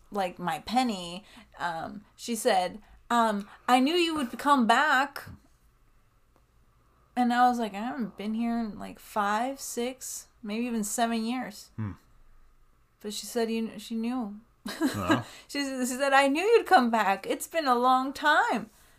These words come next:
Speaker 1: You came here with your father." And I was like, "Mm."
Speaker 2: <laughs>
Speaker 1: I was like, and then your, your grandma and aunt looked at me like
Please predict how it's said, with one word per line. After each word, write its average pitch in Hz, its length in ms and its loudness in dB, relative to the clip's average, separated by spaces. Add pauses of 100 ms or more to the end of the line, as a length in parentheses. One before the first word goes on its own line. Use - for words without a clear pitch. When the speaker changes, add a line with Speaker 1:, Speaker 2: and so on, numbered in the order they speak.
(360)
Speaker 1:
You 277 240 0
came 359 320 0 (100)
here 220 360 -2
with 247 200 -4
your 262 160 0
father." 247 800 4
And 294 160 -4
I 311 180 0
was 311 120 -4
like, 233 340 2
"Mm." 196 560 -2 (100)
Speaker 2:
<laughs> - 120 -10
Speaker 1:
I - 560 2
was 220 100 -4
like, 214 240 -4 (560)
and 269 160 4
then 269 220 2
your, 233 220 -2
your 254 140 -4
grandma 240 440 2
and 202 100 -6
aunt 233 480 -2
looked 220 240 -4
at 220 160 -2
me 202 240 -6
like 175 300 -4